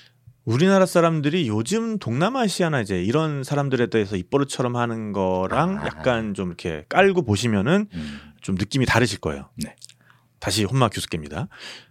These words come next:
Speaker 1: "우리나라 목수라면 반나절 걸려 할 수 있는 일을 조선의 목수는 삼, 사 일 걸리는 것이 보통이다.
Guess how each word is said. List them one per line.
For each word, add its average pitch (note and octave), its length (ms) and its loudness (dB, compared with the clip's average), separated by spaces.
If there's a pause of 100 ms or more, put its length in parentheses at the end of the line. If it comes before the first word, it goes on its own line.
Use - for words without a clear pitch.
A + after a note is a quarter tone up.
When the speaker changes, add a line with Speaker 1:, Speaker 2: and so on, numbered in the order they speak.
(180)
Speaker 1:
"우리나라 D3 360 6
목수라면 A2+ 560 2
반나절 F#3+ 560 6
걸려 A#2+ 280 8
할 G2+ 100 4
수 - 120 0
있는 E2+ 240 0
일을 F#2+ 260 2
조선의 B2 400 6
목수는 A2+ 440 0
삼, A#3 380 0
사 G#3 160 4
일 G3+ 100 4
걸리는 C#3+ 300 2
것이 B2 180 2
보통이다. - 560 -4